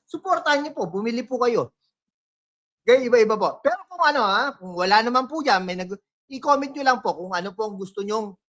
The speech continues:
um, bilihin, no? Itatag po natin sa mga video natin, ha, sa mga susunod na mga panahon. Okay, ha? Ay, nako. Oh, malapit na po ang rally, mga kawok, mga kababayan ko.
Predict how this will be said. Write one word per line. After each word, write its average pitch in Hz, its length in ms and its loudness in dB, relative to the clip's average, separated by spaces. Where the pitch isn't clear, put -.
um, 170 380 2
bilihin, 220 480 2
no? 170 240 -4
Itatag 180 560 -6
po 233 160 -10
natin 214 320 0
sa 185 80 -8
mga 170 160 -2
video 165 300 -10
natin, 214 340 -8
ha, 233 160 -2
sa 262 80 -8
mga 185 240 -4
susunod 175 480 -6
na 160 240 -2
mga 151 240 -10
panahon. 208 400 4
Okay, 220 480 0
ha? 285 240 0
Ay, 180 160 -10
nako. 190 480 2
Oh, 160 240 0
malapit 214 500 2
na 226 140 0
po 254 160 4
ang 247 160 0
rally, 226 400 2
mga 220 400 -6
kawok, 196 340 -4
mga 196 220 -4
kababayan 196 560 0
ko. 269 300 0